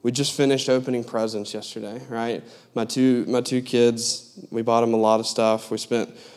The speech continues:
way more money on them than we should have. But there's something that you can't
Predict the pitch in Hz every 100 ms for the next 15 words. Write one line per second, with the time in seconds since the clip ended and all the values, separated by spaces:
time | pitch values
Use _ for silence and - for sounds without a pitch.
0 | - _ 110 113 117 117 113 110 113 117
1 | - - _ - 110 113 113 120 110 110
2 | 117 110 113 107 120 - - - - _
3 | _ - 131 151 - 180 190 208 208 190
4 | 175 - 151 127 131 131 - 143 143 139